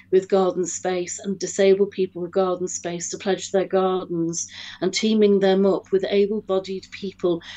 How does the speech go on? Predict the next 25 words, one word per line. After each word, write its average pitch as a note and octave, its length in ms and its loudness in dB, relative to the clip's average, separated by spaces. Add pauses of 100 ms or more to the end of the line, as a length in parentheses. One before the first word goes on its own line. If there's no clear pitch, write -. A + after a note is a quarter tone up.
(160)
who G3+ 140 2
don't G3 300 4
have G3 320 -2
garden F#3+ 360 0
space G#3 580 -4 (200)
so G3+ 160 0
they G3 100 6
can G3 220 -2
support F#3 480 0
one F3+ 240 -2
another. F#3+ 420 0 (380)
And F#3+ 260 2 (180)
that A3 220 0
concept G#3 480 -2
is F#3+ 100 -8
very G#3+ 200 -2
much G3 200 -6
in F#3+ 80 0
its E3+ 200 -6
infancy, F#3+ 400 -4 (240)
but E3+ 180 -4
is F#3 220 -2
doing F#3 460 0
very F3+ 300 -6
well. F#3 360 -4